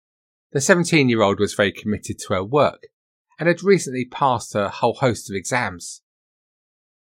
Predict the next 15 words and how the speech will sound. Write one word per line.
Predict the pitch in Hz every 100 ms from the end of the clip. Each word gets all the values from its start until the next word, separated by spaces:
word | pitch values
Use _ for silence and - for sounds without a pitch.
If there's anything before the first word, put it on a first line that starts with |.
| _ _
She | -
was | 269 240
a |
genuinely | 214 233 202 170 156
quiet | - - 196 160 101 -
and | 113 110
serious | - 160 127 98 -
girl | 117 101 90 - _ _ _ -
and | 277
popular | - 226 - 139
among | 120 117 107
those | 95 101
who | -
knew | 101 120 120
her. | 90 80